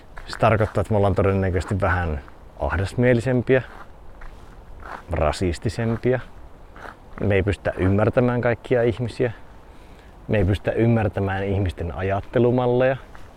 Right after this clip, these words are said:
motiiveja. Ja sitten me päädytään sellaiseen köydenvetoon eri ajattelumalleista, ideologioista,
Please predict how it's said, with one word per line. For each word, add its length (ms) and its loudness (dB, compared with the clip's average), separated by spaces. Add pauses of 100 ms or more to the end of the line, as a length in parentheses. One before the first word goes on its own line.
(360)
motiiveja. 800 2 (1300)
Ja 260 2
sitten 280 -4
me 140 0
päädytään 800 2 (1300)
sellaiseen 500 4
köydenvetoon 1040 8
eri 240 2
ajattelumalleista, 1080 0 (240)
ideologioista, 1000 0